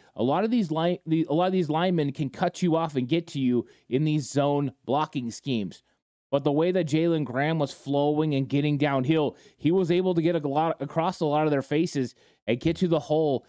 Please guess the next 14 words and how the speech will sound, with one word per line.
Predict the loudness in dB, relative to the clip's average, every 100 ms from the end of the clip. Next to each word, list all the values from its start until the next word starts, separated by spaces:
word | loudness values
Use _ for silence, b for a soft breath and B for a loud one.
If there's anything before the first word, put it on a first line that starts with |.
| b
and | -6 -6
cut | -2 -2 _
these | -4 -4
plays | 0 0 2
off | 0 0 -2
and | -2
make | -4 -4
plays. | -2 0 0 -4 _ _ _ _
I | -2
think | -2 0
he's | -2 0
an | -2
exciting | -2 -4 -2 0 0 0 -2
prospect | -2 -2 -2 -2 -2